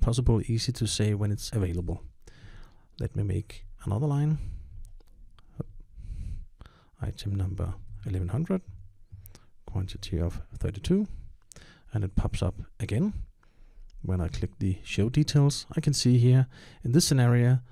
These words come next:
it could actually calculate an earliest availability date because the item is, um, available in here at that date. So this is the easiest way of getting the overview on the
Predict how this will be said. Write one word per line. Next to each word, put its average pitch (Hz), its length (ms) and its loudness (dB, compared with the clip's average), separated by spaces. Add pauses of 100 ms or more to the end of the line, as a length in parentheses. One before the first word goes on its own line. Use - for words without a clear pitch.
(180)
it 123 140 -2
could 120 180 0
actually 123 300 2
calculate 113 580 2
an 107 300 0 (100)
earliest 107 560 2
availability 113 640 2
date 107 240 2
because - 360 -2
the 87 140 -4
item 101 480 -2
is, 95 220 -4 (440)
um, 98 360 0 (160)
available 147 480 4
in 131 180 0
here 110 240 2
at 104 120 -6
that - 200 -4
date. - 240 -8 (280)
So - 120 -2
this 175 160 4
is 185 140 2
the 147 340 4
easiest 160 400 0
way 113 140 0
of 107 140 -2
getting 107 320 0
the 95 180 0
overview 123 480 0
on 110 200 -2
the 107 140 0